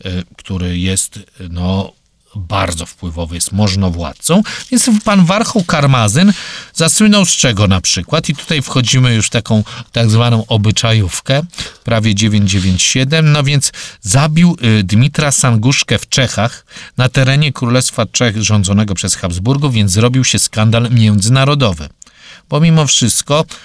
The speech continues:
e, no, nie robi się takich rzeczy. A dla-, co, dlaczego ścigał Dmitra i czemu Dmitr się ukrywał? No więc słuchajcie, teraz wchodzimy w historię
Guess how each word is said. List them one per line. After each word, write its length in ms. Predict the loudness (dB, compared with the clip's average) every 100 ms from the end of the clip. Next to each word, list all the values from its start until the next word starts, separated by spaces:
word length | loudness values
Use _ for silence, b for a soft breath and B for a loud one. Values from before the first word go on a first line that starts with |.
| B B
e, 160 | -2 2
no, 120 | 4
nie 180 | 2 2
robi 200 | 0 0
się 140 | -2
takich 320 | -2 -4 -4 -6
rzeczy. 320 | -4 -6 -8 B B
A 140 | -2
dla-, 200 | 0 -2 -6 -16 -4
co, 200 | -4 0
dlaczego 440 | -2 0 0 0
ścigał 440 | 0 0 2 2 2
Dmitra 540 | 4 4 2 -2 -4
i 160 | -6 -4
czemu 260 | 0 0
Dmitr 480 | 0 2 2 2 0
się 200 | -4 -4 -6
ukrywał? 580 | -12 -4 0 0 0 -4 B B B B
No 60 | 0
więc 160 | 2 2
słuchajcie, 420 | 0 0 -2 -2
teraz 280 | 0 0 0
wchodzimy 420 | -2 2 2 2
w 40 |
historię 640 | 0 -4 0 0 2 2